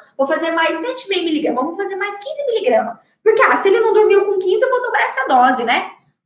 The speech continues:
Opa, aí aqui a gente começa a perder um pouco do controle, certo? Por quê? Porque, primeiro que demora um pouquinho pra ter o efeito. E segundo, quando a gente pensa numa sedação intravenosa, sedação oral, a gente não consegue titular, de,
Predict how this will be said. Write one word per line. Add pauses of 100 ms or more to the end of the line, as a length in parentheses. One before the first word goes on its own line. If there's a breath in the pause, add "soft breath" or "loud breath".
(160)
Opa,
aí
aqui
a
gente
começa
a
perder
um
pouco
do
controle, (140)
certo? (300 loud breath)
Por
quê?
Porque,
primeiro
que
demora
um
pouquinho
pra
ter
o
efeito. (320)
E
segundo,
quando
a
gente
pensa
numa
sedação
intravenosa,
sedação
oral, (280 loud breath)
a
gente
não
consegue
titular,
de,